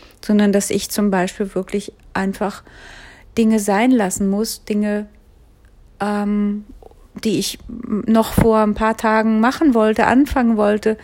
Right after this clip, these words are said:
ähm, denen jetzt einfach Raum geben muss, äh, dass die einfach kurz mal warten, weil ich brauch grad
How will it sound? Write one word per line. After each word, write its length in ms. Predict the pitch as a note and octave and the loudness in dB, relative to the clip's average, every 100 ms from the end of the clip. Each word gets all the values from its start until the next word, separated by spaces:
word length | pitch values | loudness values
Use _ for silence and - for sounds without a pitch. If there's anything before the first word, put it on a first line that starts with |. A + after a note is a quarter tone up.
| - - - - | -14 -20 -20 -6
ähm, 520 | - G#3 G#3 G#3 G#3 - G#3 | -2 2 2 2 2 0 0
denen 180 | A#3 A#3 | 2 4
jetzt 180 | A3+ - | 2 0
einfach 300 | G#3 G#3+ G3+ | -2 -2 0
Raum 260 | F#3+ G#3+ | 2 2
geben 300 | G#3+ G3+ G#3 | 2 2 2
muss, 240 | G#3 G3+ - | 0 -2 -4
äh, 160 | - | -4
dass 160 | G#3 G3+ | -4 -4
die 120 | - | -4
einfach 260 | G3 G#3 - | -4 -4 -4
kurz 260 | A3+ - | -4 0
mal 180 | G#3+ G#3 | 0 0
warten, 400 | F#3 F3+ G3 G#3+ | -2 -2 -2 -4
weil 180 | G3+ G3+ | -4 -4
ich 380 | - A3 A3 - - | -2 -2 -4 -10 -10
brauch 340 | - F#3 - | -6 -6 -6
grad 360 | F3+ F#3 - | -6 -6 -8